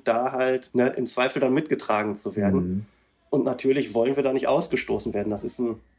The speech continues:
Speaker 1: ureigener Trieb von uns, ein ureigenes Verlangen und der trifft,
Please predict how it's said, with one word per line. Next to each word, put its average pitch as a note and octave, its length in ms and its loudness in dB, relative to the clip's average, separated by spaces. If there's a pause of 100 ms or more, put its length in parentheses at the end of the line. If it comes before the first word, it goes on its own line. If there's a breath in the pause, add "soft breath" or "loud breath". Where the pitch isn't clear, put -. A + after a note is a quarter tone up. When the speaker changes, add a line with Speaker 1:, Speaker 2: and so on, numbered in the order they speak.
(160)
Speaker 1:
ureigener C3+ 440 2
Trieb C#3+ 260 -4
von D3+ 160 0
uns, D3 180 0
ein C#3 60 2
ureigenes B2 320 4
Verlangen A2+ 380 0
und B2 120 -2
der - 100 -4
trifft, - 400 -10